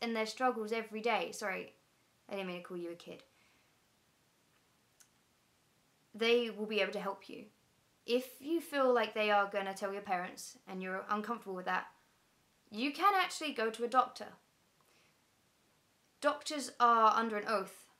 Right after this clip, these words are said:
to keep things confidential. You can ask them to reaffirm this if you are scared of it. If you are scared that they'll tell your parents, ask them, "Is this strictly confidential?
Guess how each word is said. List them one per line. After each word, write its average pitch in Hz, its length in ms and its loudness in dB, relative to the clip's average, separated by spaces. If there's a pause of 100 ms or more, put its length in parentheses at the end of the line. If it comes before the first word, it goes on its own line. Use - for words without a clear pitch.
(140)
to 226 100 -10
keep 220 240 -8
things 208 200 -8
confidential. 196 800 -8 (240)
You 214 140 -8
can 226 160 -4
ask 214 260 6
them 196 140 -6
to 190 100 -10
reaffirm 190 480 0
this 180 420 -10
if 190 220 -14
you 190 160 -6
are 185 380 2 (320)
scared 190 360 0
of 170 120 -10
it. 190 180 -4 (320)
If - 100 -14
you 202 120 -2
are 202 80 0
scared 202 280 -2
that 202 100 -6
they'll 185 120 -6
tell 185 180 -6
your 180 80 -6
parents, 180 460 -10
ask 208 340 4
them, 180 240 -8 (380)
"Is 226 220 4
this 233 300 0
strictly 220 380 -6
confidential? 190 720 -10